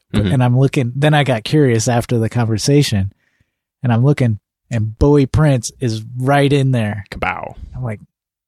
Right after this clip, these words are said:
Speaker 2: "She better be wanting to go on the Bowie Prince ride, 'cause
Speaker 1: Ooh, yeah.
Speaker 2: she's gonna have to go <laughs> on the Bowie Prince ride with us."
Speaker 1: I mean,
Speaker 2: <laughs>
Speaker 1: there's a lot of rides in Pedalpalooza, but the Bowie Prince is a very special
Speaker 2: Man,
Speaker 1: ride.
Speaker 2: it's,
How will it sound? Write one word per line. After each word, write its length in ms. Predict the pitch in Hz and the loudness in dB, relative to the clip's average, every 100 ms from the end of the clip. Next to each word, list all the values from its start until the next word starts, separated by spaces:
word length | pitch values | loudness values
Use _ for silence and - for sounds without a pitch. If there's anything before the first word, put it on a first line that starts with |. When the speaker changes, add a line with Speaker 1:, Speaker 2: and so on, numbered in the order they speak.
| _ | _
Speaker 2:
"She 200 | - - | -10 -4
better 340 | 175 131 135 123 | -2 0 2 2
be 140 | 113 | 0
wanting 340 | 113 117 110 107 | 0 0 -2 -4
to 40 | |
go 140 | 113 110 | -2 -2
on 160 | 104 | -2
the 60 | 104 | -4
Bowie 260 | 113 104 | -4 -4
Prince 340 | 101 123 110 - | -4 -6 -6 -8
ride, 280 | 104 104 - | -12 -12 -8
'cause 260 | - 120 139 | -2 -2 -2
Speaker 1:
Ooh, 40 | |
yeah. 160 | 131 139 | -6 -10
Speaker 2:
she's 260 | - 156 143 | -6 -4 -2
gonna 220 | 147 139 | -2 -2
have 420 | 107 - 127 120 - | -4 -6 -4 -4 -6
to 80 | |
go 200 | 113 123 | -4 -2
<laughs> 140 | 110 - | -2 0
on 60 | |
the 80 | 185 | 0
Bowie 320 | 139 - 180 143 | 0 2 2 0
Prince 380 | - 196 165 156 | -2 -2 -2 -2
ride 240 | 135 127 | -2 -2
with 180 | 123 117 | -4 -6
us." 240 | 117 - - | -8 -10 -8
Speaker 1:
I 100 | 95 | -4
mean, 300 | 98 98 98 - - | -2 -2 -2 -2 -6
Speaker 2:
<laughs> 240 | - - - | -18 -16 -4
Speaker 1:
there's 180 | 101 107 | -4 0
a 60 | |
lot 180 | 98 107 | 0 0
of 60 | 107 | 0
rides 220 | 110 107 | 0 -2
in 100 | 98 | -4
Pedalpalooza, 880 | - - 104 107 123 117 107 110 - _ _ | -4 -2 -2 -2 -2 -2 -4 -6 -10 _ _
but 140 | 101 | -2
the 80 | 95 | -2
Bowie 300 | 95 98 104 | 0 0 0
Prince 520 | - 131 - - - - | -2 -4 -6 -12 -18 -6
is 160 | 98 98 | -4 -2
a 60 | |
very 180 | 92 92 | -2 -2
special 440 | 117 123 127 123 117 | -2 0 0 0 -2
Speaker 2:
Man, 40 | |
Speaker 1:
ride. 280 | 87 80 - 156 | -2 -4 -4 -2
Speaker 2:
it's, 280 | 135 - | -2 -4